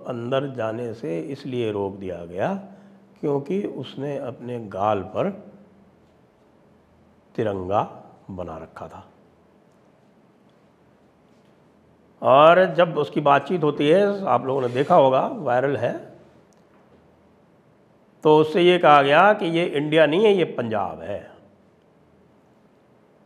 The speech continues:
आप ये देखें कि हम कब से आपको कहते आ रहे हैं कि ये जो एसजीपीसी है, ये एसजीपीसी स्वयं में <clears throat>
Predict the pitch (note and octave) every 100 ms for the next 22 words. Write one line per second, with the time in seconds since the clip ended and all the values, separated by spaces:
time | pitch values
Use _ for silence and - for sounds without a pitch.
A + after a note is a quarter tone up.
0 | _ _ _ _ _ _ _ C3+ D3+ F#3
1 | F#3 D3+ D3 B2 D3 F#3 C#3 - D#3 D3
2 | A2+ C3+ E3 - - F#3+ D3+ D3+ - C3
3 | A2 - G2 F#2 F#2+ A2 C3 C#3 C3 B2+
4 | B2 A2+ A2+ C3 E3 E3 A#2 - G2 F#2
5 | F#2 - - _ _ _ _ _ _ _
6 | _ _ _ - C3 - - - D#3 -
7 | - F3+ E3+ D#3+ D3+ F3 F3 - - C3+
8 | E3+ D3 A#2+ A#2 C#3 F#3 - - - _
9 | - F#3 A#2+